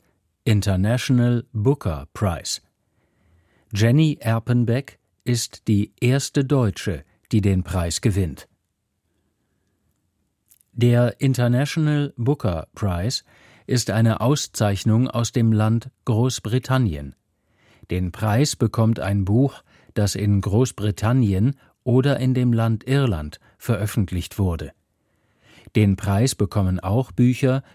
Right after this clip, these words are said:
die in die englische Sprache übersetzt worden sind.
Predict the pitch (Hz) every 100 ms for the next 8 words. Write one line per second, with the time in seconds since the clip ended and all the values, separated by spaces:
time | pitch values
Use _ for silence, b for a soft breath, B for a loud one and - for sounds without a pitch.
0 | b 127 123 123 120 117 113 127 131 120
1 | 127 - - 104 101 117 110 117 110 110
2 | 113 127 - 95 85 82 82 80 82 71